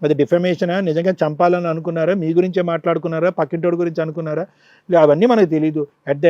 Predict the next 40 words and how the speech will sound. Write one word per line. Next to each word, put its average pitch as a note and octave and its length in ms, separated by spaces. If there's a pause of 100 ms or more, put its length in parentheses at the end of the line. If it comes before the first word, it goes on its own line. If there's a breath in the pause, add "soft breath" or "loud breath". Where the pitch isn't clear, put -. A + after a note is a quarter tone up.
end F3 120
of G#3 60
the G3 100
day A3 120
మీకు F#3 260
ఆ F3+ 40
అమ్మాయి F#3+ 240
అక్కర్లేదు, F3+ 360
ఆ G3 120
అమ్మాయికి F3+ 260
మీరు E3 240
అక్కర్లేదు. C#3+ 560 (300)
ఎందుకు F4+ 260
ఇది G3+ 160
సింపుల్గా D#4+ 420
ముందుకెళ్ళి B3+ 500
ఒక A3 100
లాయర్ని A3 360
పెట్టుకుని A3+ 300
విడాకులు A3 300
తీసుకుంటే G#3+ 400
అయిపోద్ది G3+ 400
కదా. C3+ 140
ఈ D#3+ 180
వేదిక A3+ 400
వరకు A#3 240
రావటం A3 380
ఏంటి A3+ 300
అనేది B3+ 180
నాకు C#4 160
అర్థం A#3+ 260
కావట్లే. D#3 300 (800)
ఈ D#3+ 120
వేదిక G3 320
వల్ల B3 220
వచ్చి G#3 340
ఈరోజు A#3+ 200
మీరు B3 160
ఏం A#3 140
సాధించబోయారు? A3 800